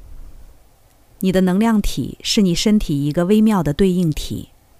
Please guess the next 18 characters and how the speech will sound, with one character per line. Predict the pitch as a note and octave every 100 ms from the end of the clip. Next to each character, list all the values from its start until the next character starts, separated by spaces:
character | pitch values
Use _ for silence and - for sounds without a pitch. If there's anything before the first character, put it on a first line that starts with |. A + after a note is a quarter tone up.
| _ _ _ _ _ _
而 | - G3+
且 | - E3
比 | F3
起 | F3 -
你 | F#3+
的 | C#3+
身 | D#3 G3+ G3
体， | - B2+ A2 - _ - - - -
它 | - A#3
对 | B3
许 | A#3 -
多 | F#3+ G#3+
影 | E3 E3
响 | - B2+ C3
更 | G3
有 | E3+
反 | C3+ - G2+ B2+
应。 | C#3 A2+